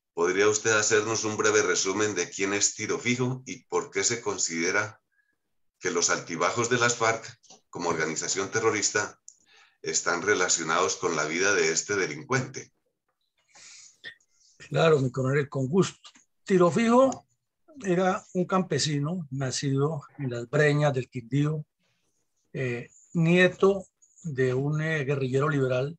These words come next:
Speaker 2: de la época de los Mil Días, hijo de militantes liberales de izquierda, gaitanistas, muy cercanos a las, eh, propuestas del Partido Comunista en los años cuarenta, cuando,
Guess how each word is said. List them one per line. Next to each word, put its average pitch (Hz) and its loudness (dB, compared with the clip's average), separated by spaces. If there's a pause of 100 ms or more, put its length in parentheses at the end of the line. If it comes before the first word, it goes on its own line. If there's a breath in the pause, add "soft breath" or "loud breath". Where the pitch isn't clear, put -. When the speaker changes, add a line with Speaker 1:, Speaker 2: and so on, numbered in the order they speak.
(160)
Speaker 2:
de 135 -8
la 123 -6
época 131 -6
de 123 -4
los 113 -14
Mil 127 -4
Días, 139 0 (800)
hijo 202 4 (180)
de 143 2
militantes 151 0 (380)
liberales 143 0
de 143 -6
izquierda, 151 -2
gaitanistas, 135 -2
muy 160 2
cercanos 156 0 (560)
a 147 -4
las, 120 -4
eh, 123 -10
propuestas 139 0
del 131 -6
Partido 147 -4
Comunista 131 -4 (580)
en 135 -2
los 117 -2
años 151 2
cuarenta, 160 0
cuando, 123 -4